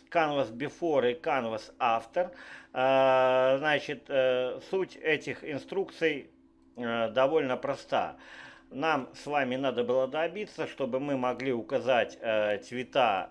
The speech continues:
до красный, допустим, синий после и посередине, то есть до, после, посередине. Также мы с вами проверили, как работает, э, э, настройка Size Hint. Для новичков она непонятна, кто проходит курс.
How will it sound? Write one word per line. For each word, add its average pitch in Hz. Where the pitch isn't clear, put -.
до 175
красный, 165
допустим, 123
синий 117
после 180
и 139
посередине, 139
то 123
есть 123
до, 175
после, 156
посередине. 135
Также 165
мы 170
с -
вами 156
проверили, 147
как 139
работает, 139
э, 120
э, 117
настройка 143
Size 135
Hint. 208
Для 139
новичков 143
она 135
непонятна, 139
кто -
проходит 135
курс. 135